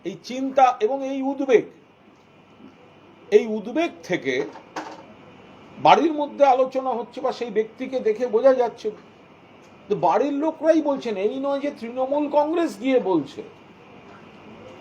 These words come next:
এই যে বিজেপি নেতাদের একের পর এক হুঙ্কার, আপনারা ভাবুন, এখন বিজেপি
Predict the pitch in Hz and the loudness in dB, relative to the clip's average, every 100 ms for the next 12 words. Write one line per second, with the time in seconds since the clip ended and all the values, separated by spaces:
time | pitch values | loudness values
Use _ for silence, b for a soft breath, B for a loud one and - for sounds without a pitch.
0 | - - - - - - - - 220 294 | -20 -20 -20 -20 -20 -20 -6 4 4 4
1 | 196 196 185 269 277 269 196 190 226 254 | 0 -4 -2 -2 0 -2 0 4 4 4
2 | 254 156 233 247 - 190 254 165 - 185 | 4 0 0 -2 -2 -4 -2 -6 -10 -10
3 | 240 180 160 - - - - - - - | -8 -4 -4 -4 -12 -20 -20 -20 -20 -20
4 | - - - - 165 165 226 240 165 170 | -20 -20 -20 -2 2 2 6 4 4 -4
5 | 254 247 165 240 269 170 175 220 - 262 | -2 -4 -6 -6 -8 -6 -4 -4 -4 -6
6 | 269 | -8